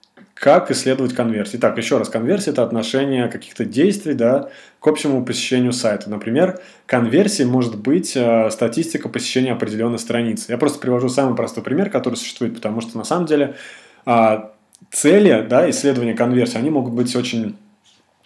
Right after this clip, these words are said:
различными. Цели, а, например, там, нажатие на какую-то кнопку, цели покупки и так далее. То есть вот в статистике это обозначается цель.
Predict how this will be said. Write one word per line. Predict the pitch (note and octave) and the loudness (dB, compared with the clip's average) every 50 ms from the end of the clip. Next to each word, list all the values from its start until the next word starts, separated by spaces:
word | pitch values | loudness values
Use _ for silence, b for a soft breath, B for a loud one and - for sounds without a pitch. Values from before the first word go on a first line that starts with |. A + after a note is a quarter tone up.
| _ - | _ -10
различными. | - A2 A#2+ A2+ A2+ C3 C3+ B2+ - - G#2+ G2+ G2 G2 | -2 0 2 2 4 2 2 0 0 -2 -2 -4 -4 -4
Цели, | - - C#3+ D#3 E3 D#3+ D#3+ C#3+ B2 B B B B B B B B B - | 0 2 4 4 6 6 6 4 4 B B B B B B B B B -6
а, | - C3 B2 A#2+ A#2 A#2 A#2 A#2 A#2 A2+ A2+ | 0 2 4 6 6 6 6 6 6 4 4
например, | A2+ G#2+ A#2 A#2 A#2 B2+ C3+ C3 | 2 0 0 2 2 2 2 2
там, | - B2 A2 A2 | 2 0 0 2
нажатие | A2+ A2 A#2+ C3 C3+ C3 C3+ | 0 2 2 2 2 2 0
на | A#2+ A#2+ | -2 -2
какую-то | A#2+ A#2 C#3+ C#3 C3 | 0 0 0 0 0
кнопку, | B2+ B2 A#2+ A#2 A2+ - - - G#2+ | 0 0 0 0 0 0 -4 -8 -10
цели | - - - D3 D3 C3 | -6 0 2 2 2 4
покупки | - C3+ B2+ B2 - C#3 B2 B2+ B2 - | 4 2 2 4 2 0 -2 -2 -4 -6
и | A2+ | -2
так | - B2 A#2+ | -2 -2 0
далее. | A#2+ A2+ G2+ F#2+ F#2+ | 0 -2 -2 -2 -6
То | - - G2+ | -6 -8 -8
есть | G2 - | -8 -8
вот | - A2 G#2 | -10 -10 -12
в | - - - | -12 -14 -16
статистике | - - C3 B2 - A#3 A3 - - - D3 | -2 0 0 2 2 0 0 -2 0 2 2
это | C#3+ C#3+ C3+ | 4 4 4
обозначается | A#2 A2+ A#2 A2 A2+ - B2 B2 A#2+ - G#2 - | 2 2 0 0 0 2 2 0 0 -2 -6 -8
цель. | - - A#2 G#2 G2 F2 - | -4 -4 -4 -4 -4 -6 -10